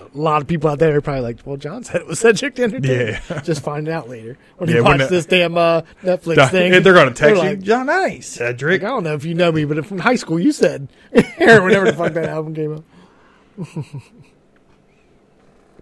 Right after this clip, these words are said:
Speaker 2: I didn't know he did all those, um,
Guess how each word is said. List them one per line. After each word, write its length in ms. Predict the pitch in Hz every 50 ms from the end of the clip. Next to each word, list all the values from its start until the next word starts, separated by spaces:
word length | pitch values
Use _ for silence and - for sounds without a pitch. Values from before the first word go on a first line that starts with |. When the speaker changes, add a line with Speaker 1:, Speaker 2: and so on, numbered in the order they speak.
| _ - - - - - - - - - - - - - - - - - - - - - - _ _ - -
Speaker 2:
I 80 | - 160
didn't 140 | 185 139 117
know 120 | 113 110
he 100 | 110 113
did 180 | 110 117 110 110
all 140 | 104 104 104
those, 260 | 104 104 104 101 98
um, 360 | 104 98 98 95 95 95 95